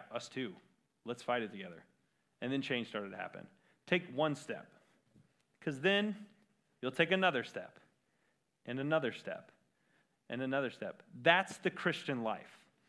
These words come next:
That's the battle that we're engaged in. It's not a week-long sprint until we come back next week. It's step after step, day after day, fighting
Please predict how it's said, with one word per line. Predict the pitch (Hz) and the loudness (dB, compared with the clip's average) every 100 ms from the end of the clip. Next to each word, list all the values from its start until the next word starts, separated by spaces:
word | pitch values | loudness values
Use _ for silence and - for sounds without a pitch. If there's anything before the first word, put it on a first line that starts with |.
| _ - | _ 6
That's | 175 180 | 6 6
the | - 185 | 0 0
battle | 127 165 175 165 143 131 | 6 8 10 10 6 4
that | 139 | 2
we're | 143 139 | 4 2
engaged | 127 117 113 110 - | 2 0 0 -2 -8
in. | 92 - - - | -12 -12 -20 -8
It's | 131 143 | -4 6
not | 185 | 8
a | 196 | 8
week-long | 170 185 185 175 160 | 6 4 6 6 6
sprint | - - 151 117 110 - - - _ - | 0 0 2 2 -2 -14 -20 -20 _ -6
until | 127 165 143 | 0 4 4
we | 143 | 2
come | 135 139 151 | 0 2 6
back | 139 127 | 6 4
next | 127 120 - 104 | 0 -4 -4 -12
week. | 98 - - - - _ _ _ _ - | -12 -14 -20 -20 -20 _ _ _ _ -14
It's | 139 - | -10 -2
step | - 160 165 | 6 8 8
after | 180 175 | 4 2
step, | - 123 107 - 131 | 0 2 2 0 0
day | 127 131 | 4 6
after | 135 - 120 | 4 2 0
day, | 107 101 98 - _ _ | 0 -2 -6 -16 _ _
fighting | - - 135 127 120 101 - | -20 -4 2 4 2 -2 -10